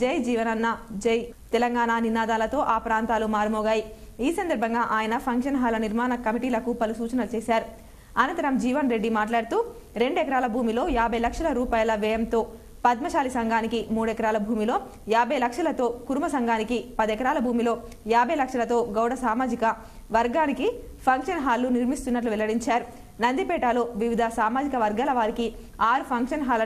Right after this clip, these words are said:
నిర్మాణం చేపట్టినట్టు తెలిపారు. యుద్ధ ప్రాతిపదికన పనులు సాగించి, వచ్చే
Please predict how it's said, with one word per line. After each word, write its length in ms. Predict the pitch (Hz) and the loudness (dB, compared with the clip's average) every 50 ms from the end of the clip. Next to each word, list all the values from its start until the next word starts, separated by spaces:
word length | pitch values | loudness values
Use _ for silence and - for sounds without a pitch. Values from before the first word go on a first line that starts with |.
| 233 | 0
నిర్మాణం 340 | 214 214 226 220 220 226 220 - 240 | -2 0 -2 -2 -2 -2 -4 -2 -4
చేపట్టినట్టు 480 | 220 214 - 254 247 233 233 233 233 214 | -4 -2 -4 -4 -2 -4 -4 -2 -4 -4
తెలిపారు. 300 | 208 202 - 220 226 - - - - 220 233 | -4 -2 0 0 0 0 -2 -8 -4 -2 0
యుద్ధ 160 | 254 226 277 330 - 240 | 0 2 0 0 2 2
ప్రాతిపదికన 580 | 233 233 240 254 262 254 233 233 226 220 233 233 233 | 2 2 2 0 -2 -2 -2 0 0 -2 -2 0 0
పనులు 240 | 220 220 220 226 233 233 | -2 0 0 -2 -2 0
సాగించి, 460 | 233 214 214 220 214 220 - 330 370 466 466 - - - - - - | 0 0 0 0 -2 -4 -2 -2 -2 -2 -4 -6 -14 -16 -4 0 0
వచ్చే 240 | 226 240 - - 392 | 0 2 0 -2 0